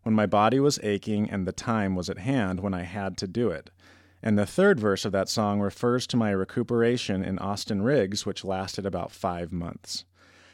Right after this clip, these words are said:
So let's just go through each one of those three verses, and then we'll talk a little bit about the chorus in terms of what this means.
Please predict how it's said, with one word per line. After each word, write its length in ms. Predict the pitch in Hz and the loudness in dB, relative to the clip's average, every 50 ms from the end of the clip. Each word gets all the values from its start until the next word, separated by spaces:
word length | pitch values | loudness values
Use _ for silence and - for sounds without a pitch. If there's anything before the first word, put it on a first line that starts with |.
| _ _ - | _ _ -6
So 320 | - - 147 131 123 120 | 0 4 6 8 8 8
let's 160 | 117 135 151 - | 8 6 4 4
just 240 | - 180 156 139 | 2 -2 -2 0
go 240 | 113 127 123 120 123 | 4 6 6 6 6
through 480 | 117 - - - 120 120 117 113 110 104 | 4 0 -4 0 2 2 4 4 2 2
each 280 | 107 113 113 107 - - | 2 -2 -2 -2 0 2
one 160 | 110 107 104 | 4 4 4
of 80 | 104 98 | 4 4
those 240 | 98 92 87 - | 4 4 4 0
three 240 | - - 107 104 98 | -2 0 2 2 2
verses, 500 | 87 90 92 98 104 - 120 117 113 113 | 2 2 0 0 2 2 2 2 2 2
and 60 | 113 | 2
then 80 | 107 101 | 2 2
we'll 100 | 95 95 | 0 0
talk 240 | - 117 101 95 - | 0 0 0 0 0
a 40 | 98 | 0
little 240 | 98 104 101 95 92 | 2 2 2 2 2
bit 120 | 92 92 | 0 -2
about 240 | 92 82 85 85 - | -2 -2 -4 -6 -6
the 80 | - - | -10 -14
chorus 460 | - - 101 92 87 85 82 - - | -8 -4 -2 -2 -2 -2 -4 -4 -6
in 80 | 92 | -6
terms 300 | 85 - 92 85 82 80 | -4 -4 -4 -4 -4 -6
of 40 | 87 | -6
what 180 | 87 90 - - | -6 -8 -8 -8
this 220 | 92 90 - - | -8 -6 -6 -6
means. 380 | - 92 87 85 87 90 - | -4 -4 -6 -6 -6 -8 -10